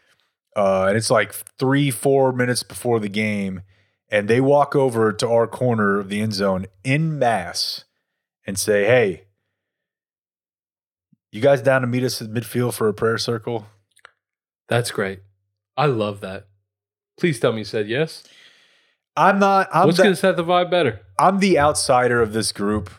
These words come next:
Speaker 1: and I did, I was like, "I'm not gonna say no," but a couple of dudes on my team, maybe they're kind of lightly religious, like, "Yeah, whatever, that's fine."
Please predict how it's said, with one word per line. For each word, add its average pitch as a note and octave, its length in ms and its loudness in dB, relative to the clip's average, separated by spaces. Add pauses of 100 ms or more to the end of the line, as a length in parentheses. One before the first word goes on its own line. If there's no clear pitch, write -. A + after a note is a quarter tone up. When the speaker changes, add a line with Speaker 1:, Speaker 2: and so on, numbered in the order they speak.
(440)
Speaker 1:
and G#2 720 -2
I A#2+ 640 2
did, G#2+ 200 -6 (200)
I A#2+ 140 2
was A2+ 160 -2
like, G2+ 320 -2 (520)
"I'm B2 140 2
not A#2+ 180 4
gonna G2+ 160 -6
say F2+ 500 -8 (100)
no," F2+ 480 0 (100)
but F#2 420 0 (500)
a A2+ 60 -4
couple D3+ 300 2
of C3 80 -2
dudes C3+ 240 0
on B2 120 2
my A#2+ 140 2
team, G#2+ 440 -8
maybe B2+ 220 0
they're A2 200 2
kind A2 220 -2
of F#2 480 -4
lightly G#2 440 0
religious, G2+ 480 -4
like, G#2 180 -12
"Yeah, E3 280 -4
whatever, D#3+ 340 0
that's A2 200 -6
fine." F2+ 320 -4